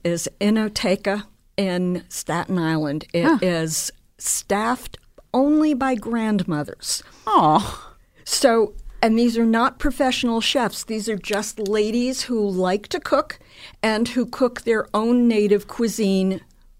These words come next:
Speaker 1: very well.
Speaker 2: I love it.
Speaker 1: So you'll have an Italian grandmother in the kitchen one night,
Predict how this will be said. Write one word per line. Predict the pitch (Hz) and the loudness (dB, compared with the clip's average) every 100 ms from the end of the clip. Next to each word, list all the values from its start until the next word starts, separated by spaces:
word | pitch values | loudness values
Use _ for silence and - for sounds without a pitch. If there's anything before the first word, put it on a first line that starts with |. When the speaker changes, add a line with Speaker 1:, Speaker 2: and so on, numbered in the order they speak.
| _ | _
Speaker 1:
very | 175 185 180 180 | -2 2 4 4
well. | 175 175 160 143 | 2 0 0 0
Speaker 2:
I | 165 | -2
love | 151 151 156 | 0 -2 -2
it. | |
Speaker 1:
So | - 269 226 208 - | 2 2 4 2 -2
you'll | 208 214 202 | -2 0 0
have | 190 220 190 190 - | -2 -2 -2 -2 -2
an | 190 | -4
Italian | 185 226 233 247 262 277 | -4 -2 0 2 2 2
grandmother | 254 247 247 240 247 247 254 - _ _ - | 2 2 2 2 2 0 -2 -12 _ _ -2
in | 233 | -2
the | |
kitchen | 233 240 - 220 208 | 0 -2 0 0 0
one | 208 226 | 2 2
night, | 233 233 220 | 4 2 -2